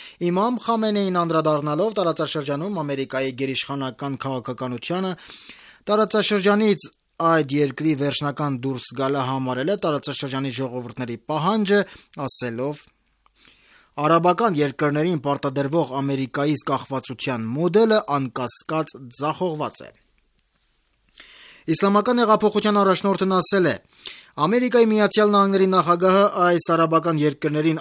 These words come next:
այնպիսի մոդել է առաջարկում, որն, ըստ նրա, այս մոդելով այս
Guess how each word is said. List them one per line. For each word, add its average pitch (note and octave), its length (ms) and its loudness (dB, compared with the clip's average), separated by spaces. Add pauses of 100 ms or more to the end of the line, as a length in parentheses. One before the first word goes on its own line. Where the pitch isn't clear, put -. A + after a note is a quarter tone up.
այնպիսի C#3+ 460 -2
մոդել F#3+ 320 0
է - 20 4
առաջարկում, C#3+ 600 0 (500)
որն, G#3 300 2 (180)
ըստ C3 320 2
նրա, C#3+ 220 -2 (320)
այս C#3 220 0 (120)
մոդելով C#3+ 500 -2
այս C3+ 140 -4